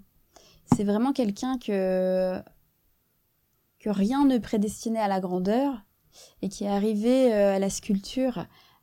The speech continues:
euh, et qui est arrivé à Montparnasse au moment, euh, où, euh, le carrefour Vavin, euh, euh, où, au moment où au carrefour Vavin, on pouvait croiser Modigliani, Soutine, et voilà, et tous les Montparnasse,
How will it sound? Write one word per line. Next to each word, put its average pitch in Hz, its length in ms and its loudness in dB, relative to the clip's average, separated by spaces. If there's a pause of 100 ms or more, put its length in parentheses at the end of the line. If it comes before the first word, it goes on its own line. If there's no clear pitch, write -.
(100)
euh, 180 580 -4 (100)
et 190 80 -2
qui 202 120 -4
est 196 60 2
arrivé 208 640 0 (400)
à 190 100 -4
Montparnasse 208 840 -2 (400)
au 185 60 -2
moment, 220 580 2
euh, 185 360 2 (100)
où, 196 340 -4
euh, 175 320 -4
le 180 120 -2
carrefour 196 420 -4
Vavin, 196 460 0 (600)
euh, 175 920 -4 (800)
euh, 165 260 -4
où, 208 180 0
au - 180 -2
moment 220 240 4
où 226 180 4
au 254 100 4
carrefour 226 340 -2
Vavin, 196 300 2
on 208 140 0
pouvait 185 280 -4
croiser 185 440 -4
Modigliani, 190 640 -2
Soutine, 208 500 -4
et 190 40 0
voilà, 180 220 -2
et 175 40 -4
tous 208 120 -2
les 214 60 2
Montparnasse, 190 720 -2